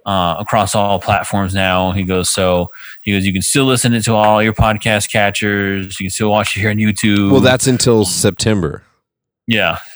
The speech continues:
Speaker 2: That's the only part I don't like about it, 'cause I'm an Apple guy. So, like, I listen
Speaker 1: Yeah.
Speaker 2: to everything on the Apple Podcast. And now that it's, it, it, as of September, October, I think he said September, um, it's gonna be off of everything, only available on Spotify. But Spotify is a free
Speaker 1: Yeah.
Speaker 2: app, so,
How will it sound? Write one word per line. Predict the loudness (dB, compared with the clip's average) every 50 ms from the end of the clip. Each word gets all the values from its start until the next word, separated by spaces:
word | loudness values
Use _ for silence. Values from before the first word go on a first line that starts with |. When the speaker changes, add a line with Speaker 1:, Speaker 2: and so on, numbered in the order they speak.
| -20 _ _ _ 2
Speaker 2:
That's | 4 4 4 4 4
the | 2 4
only | 4 4 4 2 2
part | 2 2 2 2
I | 2 2
don't | 2 2 2
like | 0 0 -2 -2 -4
about | -4 -4 -6 -6 -8 -8
it, | -10 -12 -14 -10 -4
'cause | -2 0 2
I'm | 2 2 2 0
an | 0 0 -2 -4
Apple | -4 -4 -4 -4 -4 -4 -6 -6
guy. | -6 -8 -10 -12 -14 -12 -6
So, | -2 0 2 2 2
like, | 2 -2 -2 -2
I | -2 -2
listen | -2 -2 -2 -2 -2 -2
Speaker 1:
Yeah. | 0
Speaker 2:
to | 0
everything | 0 0 -2 -2 -2 -2 -4
on | -4 -4
the | -4 -6
Apple | -6 -6 -6 -4 -4
Podcast. | -2 -2 -2 -2 -2 -2 -2 -2 -2 -4 -6 -10 -14 -18 -20 -20 -20 _ _ _ _ -6
And | -4 -2 0 0
now | 2 2 2 2 2
that | 2 0 0 -2 -4 -6
it's, | -8 -8 -6 -8 -10 -14 -10 -8
it, | -8 -8 -8 -10 -14 -10
it, | -8 -4 -2
as | 0 0 0
of | 0 -2
September, | -4 -6 -6 -6 -4 -2 -2 0 0 0
October, | 0 -2 -2 -4 -4 -4 -4 -6 -8 -10 -6 -2
I | -2
think | 0 0
he | 0
said | -2 -4 -6 -8
September, | -8 -8 -6 -6 -6 -6 -6 -10 -12 -14 _ -20 -20 -20 _ _ -8
um, | -4 -4 -2 -2 -4 -8 -6 -4
it's | -4 -4 -2
gonna | 0 0 0 0
be | 0 0 -2 -2
off | -2 -2 -2 -2 -2
of | -4 -6 -4
everything, | -4 -2 -2 -2 -2 -4 -6 -6 -8 _ _ _ 0
only | 2 2 2 2 2 0
available | 0 0 -2 -2 -2 -4 -6 -8
on | -8
Spotify. | -8 -8 -10 -10 -10 -10 -14 -14 -14 -12 -4 0
But | 0 0 2
Spotify | 2 2 2 2 2 2 0
is | 0
a | -2
free | -2 -2 -2 -2
Speaker 1:
Yeah. | -2 -2 -4
Speaker 2:
app, | -6 -6 -8
so, | -6 -6 -6 -8